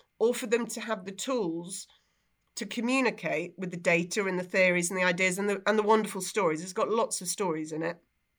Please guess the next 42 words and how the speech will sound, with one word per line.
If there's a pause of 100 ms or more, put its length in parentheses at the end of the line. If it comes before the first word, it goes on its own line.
(440)
It's
not
a
science
book.
It's
kind
of (340)
popular
science,
but (340)
around
stories (280)
of
transformation. (640)
I
wanted
to
write
it, (240)
and
I
wish
I'd
had
it, (180)
f-,
as
this
tool
to
communicate
what
I
was
feeling,
but
I
couldn't
put
into
words.